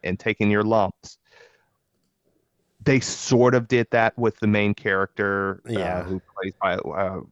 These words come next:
Speaker 1: what is it, Amber Midnight? I, I forgot her name,
Speaker 2: Mm-hmm.
Speaker 1: but it was, she was too good.
Speaker 2: Yeah.
Speaker 1: And that it lost some of, some of the honesty it could have gone for if it would have made her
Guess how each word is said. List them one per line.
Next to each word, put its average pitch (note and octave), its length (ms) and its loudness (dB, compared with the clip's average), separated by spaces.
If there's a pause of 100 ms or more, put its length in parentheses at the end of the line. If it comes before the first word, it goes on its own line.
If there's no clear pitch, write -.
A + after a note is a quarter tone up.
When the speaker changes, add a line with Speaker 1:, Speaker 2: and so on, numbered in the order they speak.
Speaker 1:
what G2 100 -20
is G2 80 -14
it, - 140 -10
Amber G2 280 -4
Midnight? G2 600 -2
I, A2 40 4
I - 20 0
forgot G#2+ 340 2
her G2+ 100 0
name, F#2 360 0
Speaker 2:
Mm-hmm. E2+ 260 -12 (160)
Speaker 1:
but G#2 640 2 (1500)
it A2 140 -2
was, A2+ 180 0
she - 220 0
was B2+ 320 2
too G#2+ 680 0 (200)
good. F#2 500 -2 (840)
Speaker 2:
Yeah. G2+ 240 -10 (100)
Speaker 1:
And G2+ 480 0 (280)
that A#2+ 260 2
it C#3 160 2
lost A#2 380 2
some A2 180 4
of, G2 180 0
some G#2+ 240 2
of G2 160 0
the F#2+ 340 0 (100)
honesty A2 560 2
it G2 100 -6
could A2+ 120 -4
have G2 140 -4
gone F#2+ 280 0
for F#2 360 0
if - 200 -2
it G#2 40 0
would F#2+ 140 0
have F#2 80 -4
made F#2+ 240 0
her F#2 360 0